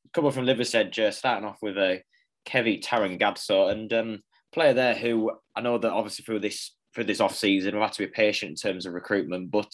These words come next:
um, he's certainly a player that's got a few people talking, um, given his obviously defensive record at Liversedge last season and the fact he was their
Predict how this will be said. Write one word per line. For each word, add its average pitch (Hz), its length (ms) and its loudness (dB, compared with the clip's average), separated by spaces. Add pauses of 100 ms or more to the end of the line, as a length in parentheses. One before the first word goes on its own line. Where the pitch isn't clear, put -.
(120)
um, 110 220 4 (220)
he's - 120 -6
certainly 156 260 4
a 147 60 -10
player 156 180 6
that's 123 140 0
got 143 140 4
a - 60 -2
few 151 120 0
people 135 200 -4
talking, 135 520 0
um, 101 240 -4
given 110 420 -4 (100)
his 107 160 0
obviously 107 300 0
defensive 104 500 -2
record 107 260 0
at 104 100 0
Liversedge 98 420 -4
last 92 240 -4
season 92 340 -6
and 92 80 -4
the 95 80 -8
fact - 220 -4
he 107 80 -4
was 98 200 -2
their 101 220 6